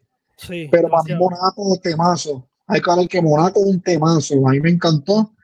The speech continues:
Speaker 2: La pista está demasiado imposible. ¿Quién hizo esa pista?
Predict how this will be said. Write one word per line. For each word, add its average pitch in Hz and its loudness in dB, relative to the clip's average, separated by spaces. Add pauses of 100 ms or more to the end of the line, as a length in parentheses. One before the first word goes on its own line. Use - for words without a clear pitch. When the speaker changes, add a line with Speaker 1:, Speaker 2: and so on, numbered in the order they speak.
(240)
Speaker 2:
La 147 0
pista 160 -2
está 190 -4
demasiado 165 -4
imposible. 147 -2 (340)
¿Quién 190 -10
hizo 185 -4
esa 160 -4
pista? 123 -8